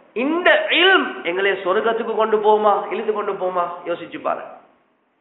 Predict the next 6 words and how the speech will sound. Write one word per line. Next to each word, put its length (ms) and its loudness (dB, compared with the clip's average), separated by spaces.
இந்த 280 0
இல்ம் 340 2
எங்களை 260 4
தஹஜ்ஜுதுக்கே 840 4
எழுப்பட்டது 540 2
இல்ல, 440 -4